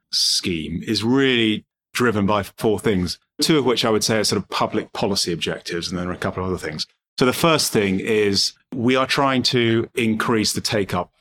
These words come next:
of terrorism insurance across the U K. It's currently quite low, particularly among S M Es. It's probably mid-single-digit percentages. One of the things we're trying to do to get that insurance penetration level up, it's currently around about the five, six percent mark. That's based on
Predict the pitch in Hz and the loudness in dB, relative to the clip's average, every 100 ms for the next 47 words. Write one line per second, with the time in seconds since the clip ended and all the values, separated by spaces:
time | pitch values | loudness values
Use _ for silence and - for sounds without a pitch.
0 | _ - - - 98 90 90 - 87 85 | _ -10 -6 -2 -2 0 -2 -2 -4 -4
1 | - 92 - 90 82 101 87 - - 120 | -4 -4 -4 -4 -4 -4 -4 -4 -2 -2
2 | 104 107 101 104 107 107 107 - 110 101 | -2 -2 -2 -2 0 -2 0 -2 0 0
3 | 98 90 - 92 95 95 120 117 104 98 | 0 0 -2 -2 -2 -4 -4 -2 0 2
4 | 107 104 - - 101 95 107 98 101 113 | 0 0 0 0 0 0 -2 -2 -4 -4
5 | - 101 - 107 113 120 - 151 151 147 | -2 -2 0 0 0 -4 -2 0 2 0
6 | 123 - 127 107 127 117 104 98 123 - | 0 0 0 0 0 0 0 0 0 0
7 | 107 101 95 120 107 98 - - - 101 | 0 0 0 0 0 0 -2 -4 -4 -4
8 | 95 101 95 98 92 101 92 - 139 110 | -2 -2 -2 -2 -2 -2 -4 -4 -2 0
9 | 101 98 90 95 - 104 98 87 - - | 0 0 -2 -4 -4 -2 -2 -6 -4 -2
10 | 113 95 - - 104 92 85 78 - 113 | -2 -4 -4 -2 -2 -2 -4 -8 -6 -4
11 | 107 - 104 92 - 92 85 | -4 -4 -2 -2 -2 -2 -4